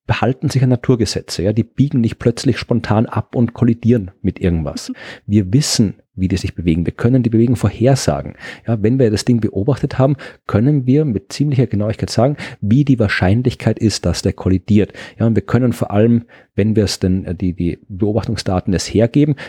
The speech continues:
Speaker 1: können wir ziemlich exakt sagen, dass nichts passiert. Und wenn eine gewisse Wahrscheinlichkeit besteht aufgrund der Ungenauigkeiten,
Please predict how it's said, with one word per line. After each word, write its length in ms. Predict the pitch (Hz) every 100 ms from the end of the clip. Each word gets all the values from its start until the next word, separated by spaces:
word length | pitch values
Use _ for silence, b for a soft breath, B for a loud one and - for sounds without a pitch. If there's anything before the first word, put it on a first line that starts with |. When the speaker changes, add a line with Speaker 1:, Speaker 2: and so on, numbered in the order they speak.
| -
Speaker 1:
können 240 | 117 107
wir 140 | 98 92
ziemlich 580 | - 113 - - -
exakt 600 | - - - 98 104 - -
sagen, 240 | 101 107
dass 220 | 85 -
nichts 320 | 95 135 -
passiert. 420 | - 151 - 165 - B B -
Und 360 | 113 107 101
wenn 360 | 98 117 113 110 - -
eine 160 | 92
gewisse 640 | 90 90 92 156 - 117 -
Wahrscheinlichkeit 640 | - 113 113 107 - 92
besteht 520 | - - - 127 151
aufgrund 520 | 107 113 - 123 127 -
der 220 | 107 107
Ungenauigkeiten, 800 | 113 117 110 110 - 104 -